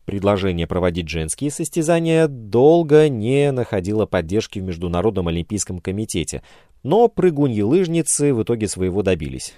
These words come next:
В две тысячи девятом году, узнав, что в программе Олимпиады десятого года женских прыжков с трамплина не будет, они пригрозили подать в суд за гендерную дискриминацию.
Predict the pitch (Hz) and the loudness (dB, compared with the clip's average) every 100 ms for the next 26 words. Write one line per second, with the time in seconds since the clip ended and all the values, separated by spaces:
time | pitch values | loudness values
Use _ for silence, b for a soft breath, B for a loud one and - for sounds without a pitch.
0 | - 87 101 123 123 101 - 101 104 92 | -16 -6 -2 0 -2 -6 -6 -2 0 0
1 | 80 82 98 139 220 135 98 92 - 92 | 0 -2 -2 0 -2 -2 -2 -4 -4 -4
2 | 92 85 - 107 104 92 73 76 85 92 | -2 -2 -2 0 2 0 -2 -4 -4 0
3 | 95 87 87 B B B - 98 - 120 | 0 2 -2 B B B -8 -2 2 2
4 | 90 85 87 104 85 80 73 90 104 - | 2 -4 0 0 0 -4 -4 -4 -4 -6
5 | 85 - 90 - 80 - 85 80 87 78 | -12 -10 -10 -10 -12 -10 -8 -6 -6 -6
6 | 78 78 67 69 - - b b b b | -6 -6 -6 -4 -6 -6 b b b b
7 | - 151 220 160 117 113 131 175 107 92 | -4 -2 0 0 2 2 2 0 0 0
8 | 87 - - 156 185 - 92 120 147 101 | -2 -4 -2 0 0 -6 -4 0 0 0
9 | 127 120 113 110 98 107 - 104 110 92 | -2 -2 -2 -2 -4 -6 -6 -4 -2 -4
10 | 67 - 67 | -6 -10 -12